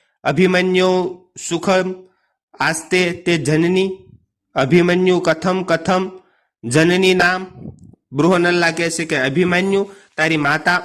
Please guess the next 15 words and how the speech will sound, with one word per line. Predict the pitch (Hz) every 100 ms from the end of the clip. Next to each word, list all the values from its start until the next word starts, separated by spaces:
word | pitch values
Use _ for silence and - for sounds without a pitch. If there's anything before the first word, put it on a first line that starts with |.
| -
મજામાં | 120 135 170 185 180
છે? | 190
ત્યારે | 190 - - 147 151
અભિમન્યુ | 143 170 175 180 175
કહે | 175 165
છે | 156 - - -
કે | 135
કેમ, | - 180 202
કેમ | 170 180 185
માતા? | 147 139 143 185 254 - _ _ _ _
કિમ | - 196 190 127
ભવાન | 131 156 170 185 185
ધર્મરાજો | 127 156 175 185 180 170 185 190 - _
મે | 113 156 180 131 - _ 139
ભીમસેનો | 170 185 170 170 175 185 185 185